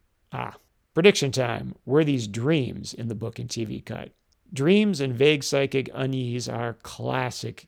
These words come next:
King, so I'm putting a brick on the eye up pedal, then rolling out of the car. Well, this is it, folks. The schlock event horizon, after which subtlety and sophistication are irreversibly, exponentially replaced by camp and melodrama.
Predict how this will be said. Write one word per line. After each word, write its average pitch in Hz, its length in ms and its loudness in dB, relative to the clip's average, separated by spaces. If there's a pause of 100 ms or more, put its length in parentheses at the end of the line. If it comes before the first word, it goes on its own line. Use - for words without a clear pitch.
King, 104 640 -6
so 120 480 -2
I'm 185 160 0
putting 175 300 0
a 127 40 0
brick 120 400 -2
on 127 180 -2
the - 200 -6 (140)
eye 127 180 2
up 143 300 -2
pedal, 135 400 -2
then 113 180 -4
rolling 113 420 -4
out 104 140 -6
of 101 80 -8
the - 80 -12
car. - 400 -14 (560)
Well, 165 420 8
this 160 220 2
is 139 140 2
it, 110 100 0
folks. - 480 -8 (220)
The 127 80 -6
schlock 151 480 2
event 127 260 -2
horizon, 110 680 -8
after 139 320 0
which 131 300 0
subtlety 147 460 0
and 120 100 -4
sophistication 123 960 -4
are 120 200 -6
irreversibly, 131 960 0
exponentially 139 800 -2
replaced 120 680 -6
by 117 160 -8
camp 117 420 -10
and 113 120 -8
melodrama. 110 640 -10